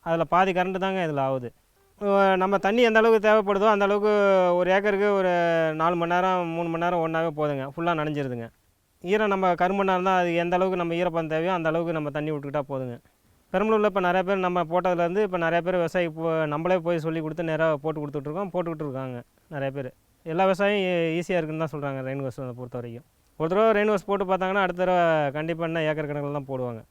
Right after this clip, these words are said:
ஆள் கூலி மிச்சம் பண்ணுதுங்க. பார் ஓட்டுற செலவு இல்ல, எதுவுமே தேவையில்ல. நம்ம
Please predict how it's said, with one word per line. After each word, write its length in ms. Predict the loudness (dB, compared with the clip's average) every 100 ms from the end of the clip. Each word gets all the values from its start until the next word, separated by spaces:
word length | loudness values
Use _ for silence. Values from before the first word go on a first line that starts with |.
| -2
ஆள் 240 | 4 6
கூலி 200 | 6 2
மிச்சம் 280 | 2 0 -2
பண்ணுதுங்க. 340 | 0 0 -2 -4 -8 _
பார் 220 | 2 4
ஓட்டுற 200 | 4 0
செலவு 280 | -2 -2 -2
இல்ல, 160 | 0 0 0 -2 _
எதுவுமே 320 | -6 -4 -2 -2
தேவையில்ல. 360 | 0 0 0 -2 -4 -10 _ _ _ _ _ _ -12
நம்ம 180 | -4 2